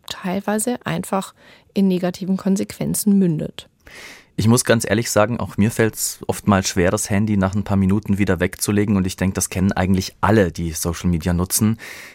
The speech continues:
Speaker 2: Ist denn die Suchtgefahr für Jugendliche und Erwachsene gleich groß oder gibt's da Unterschiede?
Speaker 1: Da gibt es Unterschiede. Also grundsätzlich, ähm, ist die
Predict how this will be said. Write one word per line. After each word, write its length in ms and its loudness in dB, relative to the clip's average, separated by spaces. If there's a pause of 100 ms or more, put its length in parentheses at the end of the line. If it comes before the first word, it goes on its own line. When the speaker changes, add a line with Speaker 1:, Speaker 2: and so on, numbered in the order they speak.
Speaker 2:
Ist 180 2
denn 140 2
die 80 0
Suchtgefahr 640 0
für 520 0
Jugendliche 680 0
und 140 -2
Erwachsene 560 0
gleich 480 -2
groß 400 0
oder 180 -2
gibt's 240 -6
da 100 0
Unterschiede? 500 -6 (500)
Speaker 1:
Da 140 -2
gibt 180 -2
es 140 -2
Unterschiede. 840 -2 (580)
Also 200 0
grundsätzlich, 1000 -2 (400)
ähm, 260 0
ist 320 -4
die 300 -2